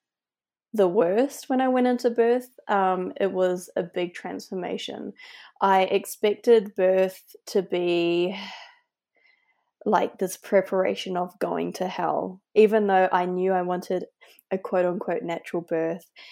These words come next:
and I wanted it to be holistic and I didn't want interventions. Like, I knew what I wanted, but I still felt like I was preparing to go for wa-, to go to war in some way or another. And I had no idea about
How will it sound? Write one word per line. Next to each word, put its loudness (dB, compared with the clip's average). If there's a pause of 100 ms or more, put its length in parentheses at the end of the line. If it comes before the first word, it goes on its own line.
(180)
and -4
I 0
wanted -2
it -4
to -8
be 2
holistic -4
and -10
I -8
didn't -4
want -4
interventions. -8
Like, -10
I -4
knew 0
what 0
I 0
wanted, -6 (400)
but 4
I 2
still 0
felt -4
like -4
I -4
was -8
preparing -8
to -12
go -4
for -6
wa-, -8 (280)
to -6
go 2
to -2
war -4 (360)
in -6
some -6
way -6
or -4
another. -10 (400)
And 2
I 4
had 4
no 2
idea 0
about -4